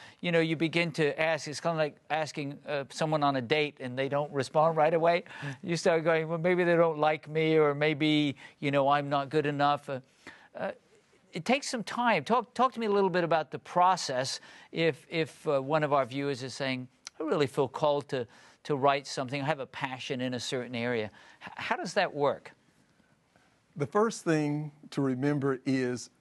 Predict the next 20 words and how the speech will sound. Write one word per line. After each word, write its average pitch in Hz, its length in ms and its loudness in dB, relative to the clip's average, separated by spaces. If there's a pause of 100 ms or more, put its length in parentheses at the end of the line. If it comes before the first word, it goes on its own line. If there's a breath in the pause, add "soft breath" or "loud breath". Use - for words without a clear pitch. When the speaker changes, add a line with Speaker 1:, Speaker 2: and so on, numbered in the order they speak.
(280 soft breath)
Speaker 2:
not 156 240 0
only 156 220 -2
does 131 320 0
the 117 120 0
writing 135 540 2
event 131 420 -2
take 123 280 -2
time, 117 560 -6 (200 soft breath)
but 156 180 0
the 147 80 0
publishing 135 840 -2
event 123 480 0 (280 soft breath)
takes 127 300 -4
time 107 540 -6
also. 131 640 0 (260 soft breath)
It 202 140 4
is 220 120 -6
not 214 280 0
uncommon 147 880 0
for 139 280 4